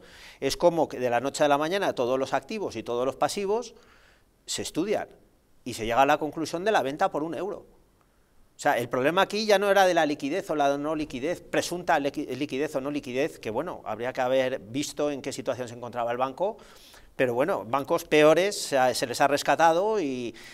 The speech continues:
y lógicamente, y, y en la banca siempre hay muchas puñaladas traperas también, ¿no? Pero el Banco Popular, en principio,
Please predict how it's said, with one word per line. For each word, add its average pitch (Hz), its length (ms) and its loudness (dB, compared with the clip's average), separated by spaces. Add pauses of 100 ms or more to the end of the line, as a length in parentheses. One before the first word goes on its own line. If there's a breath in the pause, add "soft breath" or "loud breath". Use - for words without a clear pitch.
(140)
y 117 100 -6
lógicamente, 139 720 0
y, 123 160 -4 (160)
y 113 100 -10
en 117 60 -8
la 113 80 -6
banca 139 260 0
siempre 151 220 -2
hay 151 80 0
muchas 143 340 -4
puñaladas 120 480 -4
traperas 104 420 -8
también, 92 300 -12
¿no? 156 140 -16 (480 loud breath)
Pero 135 280 6
el 120 80 -2
Banco 120 280 -2
Popular, 143 420 2
en 196 140 0
principio, 147 640 -2